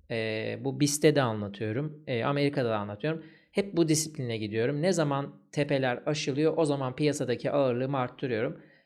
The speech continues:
E, Amerika için de bist için de arkadaşlar uygulayacağım strateji uzun vadeli portföyüm için bu olacak. Tabii ki arada, e, trade ettiğimiz zamanlar oluyor. İşte bu,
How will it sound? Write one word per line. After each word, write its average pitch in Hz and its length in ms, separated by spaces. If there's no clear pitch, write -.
E, 127 280
Amerika 170 500
için 117 420
de 147 320
bist 160 280
için 127 240
de 139 60
arkadaşlar 131 720
uygulayacağım 123 640
strateji 110 720
uzun 139 320
vadeli 123 360
portföyüm 127 480
için 160 320
bu 170 180
olacak. 135 400
Tabii 175 240
ki 165 120
arada, 147 500
e, 127 360
trade 151 380
ettiğimiz 147 440
zamanlar 135 440
oluyor. 117 260
İşte 127 320
bu, 135 280